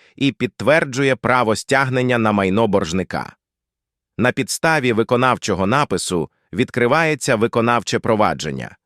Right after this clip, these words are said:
в рамках якого приватний або державний виконавець може вживати заходів примусового виконання, таких як арешт майна,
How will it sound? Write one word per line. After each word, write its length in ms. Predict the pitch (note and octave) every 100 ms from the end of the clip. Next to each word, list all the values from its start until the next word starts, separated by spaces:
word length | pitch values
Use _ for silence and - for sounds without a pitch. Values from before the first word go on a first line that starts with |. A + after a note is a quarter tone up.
| _ _ -
в 80 | G2
рамках 420 | B2 A#2 A2+ -
якого 440 | A2 - F3+ D3+
приватний 640 | B2 A#2+ C#3 C#3 A2+ G#2+
або 240 | - G#2+ A#2
державний 520 | G2+ F#2 A#2 G#2+ G2+
виконавець 720 | F#2+ G#2+ A2+ F3 C3 E2+ - - _ _
може 380 | A2 F3 C#3 C#3
вживати 640 | G2+ G#2+ A2+ C#3 - A2
заходів 520 | G#2 C3+ B2+ G#2+ G#2
примусового 680 | - G#2+ G#2 B2 G#2+ G2+ G2+
виконання, 720 | F#2+ G#2 A2+ D3+ G2+ D#2+ B1+ - -
таких 360 | F#2+ A2+ -
як 300 | G2+ E2+ - - - _
арешт 420 | - G2+ G#2+ G2 G2
майна, 560 | F#2+ G2 B2+ B2 A#2